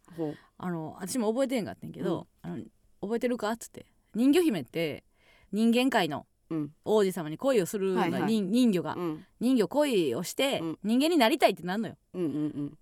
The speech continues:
Speaker 2: 人間になりたいってなんねんけど。で、魔女のとこかなんか行って、
Speaker 1: うん。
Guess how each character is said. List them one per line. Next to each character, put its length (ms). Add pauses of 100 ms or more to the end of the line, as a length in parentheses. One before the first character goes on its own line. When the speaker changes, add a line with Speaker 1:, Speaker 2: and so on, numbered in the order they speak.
(100)
Speaker 2:
人 220
間 100
に 100
な 160
り 140
た 180
い 220
っ 300
て 120
な 180
ん 80
ね 140
ん 40
け 80
ど。 60
で、 180
魔 180
女 100
の 80
と 80
こ 100
か 200
な 100
ん 40
か 80
行 120
っ 20
て、 200 (180)
Speaker 1:
う 100
ん。 120